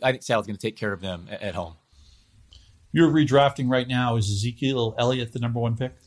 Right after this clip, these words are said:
Speaker 1: It would hard to ar-, yeah, it would be hard to argue otherwise. I think so, yes. Given that, yeah, yes, for sure.
Speaker 2: Of course,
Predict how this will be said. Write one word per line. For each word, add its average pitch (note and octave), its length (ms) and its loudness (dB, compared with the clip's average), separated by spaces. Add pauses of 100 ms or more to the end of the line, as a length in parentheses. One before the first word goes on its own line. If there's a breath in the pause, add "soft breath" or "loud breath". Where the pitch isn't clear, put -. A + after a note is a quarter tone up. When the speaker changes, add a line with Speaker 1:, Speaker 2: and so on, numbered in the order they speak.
(320 loud breath)
Speaker 1:
It B2 80 0
would A#2 80 2
hard D3+ 220 4
to D3 60 2
ar-, D3+ 180 4
yeah, C3+ 200 4 (100)
it A#2 60 -10
would A#2 120 -8
be B2 60 0
hard B2+ 220 4
to B2+ 80 -6
argue A#2+ 260 0
otherwise. G#2 540 0
I G#2+ 80 -4
think G#2+ 220 -6
so, G#2 240 0
yes. G2 360 -6
Given A2+ 240 -4
that, G#2 300 0
yeah, G2+ 200 -8 (300)
yes, - 420 -6 (200)
for B2 140 -6
sure. G2 260 -6 (640)
Speaker 2:
Of - 40 -20
course, - 220 -2